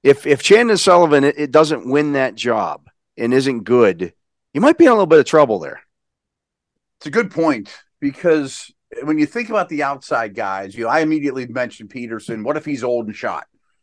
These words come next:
Speaker 2: Or what if Porter's not ready? Or better yet, what if Porter's awesome? <laughs> You know, but
Speaker 1: Right.
Speaker 2: if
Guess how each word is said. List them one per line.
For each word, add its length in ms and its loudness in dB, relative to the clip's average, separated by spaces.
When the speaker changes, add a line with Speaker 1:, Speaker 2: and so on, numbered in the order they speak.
Speaker 2:
Or 300 0
what 140 0
if 100 -8
Porter's 300 -4
not 140 -2
ready? 260 -4
Or 160 -10
better 280 -4
yet, 220 0
what 120 -2
if 100 -12
Porter's 440 -4
awesome? 400 -4
<laughs> 80 -16
You 120 -2
know, 300 0
but 140 6
Speaker 1:
Right. 200 6
Speaker 2:
if 220 -4